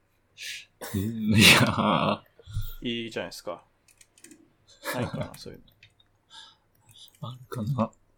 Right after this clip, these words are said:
Speaker 1: <coughs> リファクト。
Speaker 2: ありますよ。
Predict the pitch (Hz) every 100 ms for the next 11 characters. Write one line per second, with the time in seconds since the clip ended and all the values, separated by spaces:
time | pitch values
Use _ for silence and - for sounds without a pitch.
0 | _ - 240 117 104 - - - 95 92
1 | 104 104 101 _ - - - - - -
2 | - - - - - - - - - _
3 | _ _ _ _ - - _ _ _ _
4 | _ _ - _ _ _ _ - 147 131
5 | 127 120 - 76